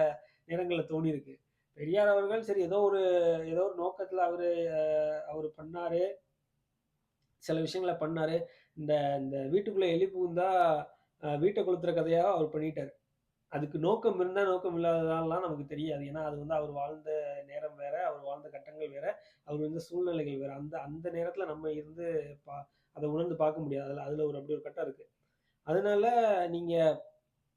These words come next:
அவரு செஞ்ச விஷயங்களை வந்து இப்போ சரியான இப்ப இருக்கிற கண்ணோட்டத்துல நீங்க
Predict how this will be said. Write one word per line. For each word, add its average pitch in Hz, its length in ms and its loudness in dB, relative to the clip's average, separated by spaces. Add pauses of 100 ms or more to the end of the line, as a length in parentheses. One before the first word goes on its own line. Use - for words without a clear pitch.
(320)
அவரு 160 340 2
செஞ்ச 233 380 -2
விஷயங்களை 208 480 2
வந்து 190 360 -2
இப்போ 175 240 -2 (360)
சரியான 175 440 -2
இப்ப 175 220 -4
இருக்கிற 170 280 -4
கண்ணோட்டத்துல 165 500 -6
நீங்க 151 200 -6